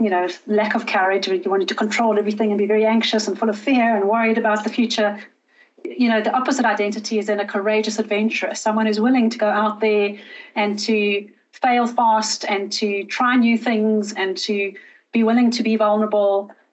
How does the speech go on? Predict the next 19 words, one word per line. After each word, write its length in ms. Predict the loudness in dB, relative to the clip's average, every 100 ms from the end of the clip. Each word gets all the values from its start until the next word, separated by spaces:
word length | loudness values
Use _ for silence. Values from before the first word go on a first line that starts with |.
| _
And 360 | -2 -2 -2 -6 -4
that's 360 | 0 0 -2
sort 160 | -2 -2
of 100 | 0
your 80 | -2
courageous 460 | 2 0 0 -2
identity. 580 | -2 -2 -2 -4 -4 -6
So 200 | -2 0
if 120 | 0
you 60 | 0
can 120 | 0
start 300 | 0 0 0
cultivating 800 | 0 0 0 0 0 0 -2 0
those 580 | 0 -2 -4 -4 -6 -10 -20 -16 -6
as 140 | -4
part 240 | -2 0 0
of 60 |
your 100 | 0
day-to-day 800 | -2 -2 -4 -2 0 0 -2 -6